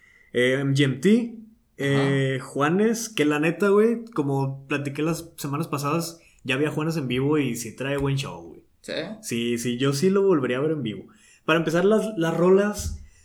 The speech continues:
Speaker 1: las conoces porque las ponían en la radio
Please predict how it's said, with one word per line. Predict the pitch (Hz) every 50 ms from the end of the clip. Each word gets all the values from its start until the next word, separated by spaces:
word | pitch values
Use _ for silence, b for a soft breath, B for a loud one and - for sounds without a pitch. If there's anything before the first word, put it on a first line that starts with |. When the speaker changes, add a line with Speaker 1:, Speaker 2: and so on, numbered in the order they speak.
| b b b
Speaker 1:
las | 135 139 139 139
conoces | - 143 139 147 147 143 143 180 185 185 185 - - _ _ -
porque | 151 139 139 139 147 139
las | 135 135
ponían | - 143 131 131 135
en | 147 165 175 170
la | 143
radio | 135 135 139 139 147 156 165 175 175 170 - -